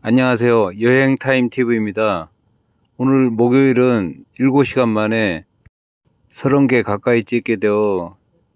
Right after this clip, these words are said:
참 수월하게 일을 하는 것 같습니다. 시간당 사만 이천이백오십칠 원을 찍게 되네요.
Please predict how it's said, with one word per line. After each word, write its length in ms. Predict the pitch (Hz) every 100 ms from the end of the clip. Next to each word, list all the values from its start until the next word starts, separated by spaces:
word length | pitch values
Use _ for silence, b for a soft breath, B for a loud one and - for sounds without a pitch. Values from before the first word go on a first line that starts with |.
| -
참 280 | - 127 117
수월하게 640 | - 135 127 120 110 101
일을 340 | 98 98 101
하는 180 | 98 101
것 80 | 95
같습니다. 540 | 90 - 95 90 85 _ _ _ _ _ _ _ _ _ _
시간당 640 | - - 127 131 127 123
사만 460 | 110 - 123 123 120
이천이백오십칠 1080 | 107 - 117 107 113 101 101 - - - 117
원을 320 | 117 107 98
찍게 300 | - 98 98
되네요. 480 | 87 87 87 95